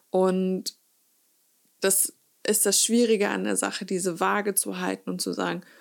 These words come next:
„Okay, gut, ich treffe jetzt eine Entscheidung, die vielleicht ein bisschen sich komisch anfühlt, ungut, man möchte es nicht hören,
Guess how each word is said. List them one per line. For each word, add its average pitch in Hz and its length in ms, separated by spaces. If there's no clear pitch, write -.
„Okay, 196 360
gut, 214 580
ich 196 420
treffe 226 380
jetzt 294 180
eine 262 120
Entscheidung, 240 920
die 220 140
vielleicht 233 380
ein 208 60
bisschen 220 240
sich 214 300
komisch 254 420
anfühlt, 220 800
ungut, 220 680
man 196 180
möchte 196 280
es 202 120
nicht - 260
hören, 208 520